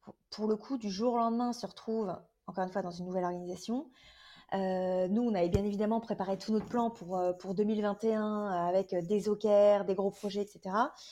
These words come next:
Et donc là où avant, bien évidemment, la communication était clé, là, elle était d'autant plus clé, euh, sur, euh, voilà, où est-ce qu'on en est dans les discussions,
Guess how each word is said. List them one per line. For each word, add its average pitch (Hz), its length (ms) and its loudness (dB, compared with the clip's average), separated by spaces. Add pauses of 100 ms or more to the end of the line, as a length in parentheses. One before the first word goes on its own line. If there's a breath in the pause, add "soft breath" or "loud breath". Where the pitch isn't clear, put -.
(560 loud breath)
Et 208 60 6
donc 220 140 4
là 277 200 6
où 240 160 4
avant, 233 240 4
bien 208 120 0
évidemment, 202 460 -2
la 190 140 0
communication 190 560 -2
était 175 180 -12
clé, 262 340 -4
là, 220 180 0
elle 208 80 -4
était 190 200 -10
d'autant 214 400 -6
plus - 180 -14
clé, 240 380 -4 (500 loud breath)
euh, 185 220 -2
sur, 233 500 -2
euh, 185 320 2
voilà, 190 380 0
où 202 120 0
est-ce 220 160 0
qu'on 214 180 -2
en 202 140 -2
est 214 140 0
dans 190 120 -4
les 180 100 -4
discussions, 240 800 -4